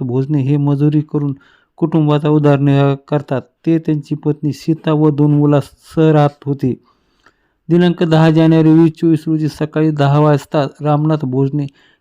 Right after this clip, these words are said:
यांचा शोध घेतला असता त्यांच्या अंगावरील कपडे, मोटरसायकल व मोबाईल जामखेड गावाजवळील तळ्याच्या काठावर मिळून आले.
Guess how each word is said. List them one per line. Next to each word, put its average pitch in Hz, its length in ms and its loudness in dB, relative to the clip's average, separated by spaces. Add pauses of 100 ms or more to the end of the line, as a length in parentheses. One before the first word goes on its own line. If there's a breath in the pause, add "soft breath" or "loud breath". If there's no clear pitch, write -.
यांचा 156 320 0
शोध 165 220 -2
घेतला 135 340 -2
असता 147 220 -4
त्यांच्या 147 380 -2
अंगावरील 147 360 -2
कपडे, 151 380 -6
मोटरसायकल 143 720 -6
व 151 100 -2
मोबाईल 143 440 0 (480 soft breath)
जामखेड 147 400 0
गावाजवळील 147 640 2
तळ्याच्या 143 420 -2
काठावर 147 400 -4
मिळून 143 300 -2
आले. 131 280 2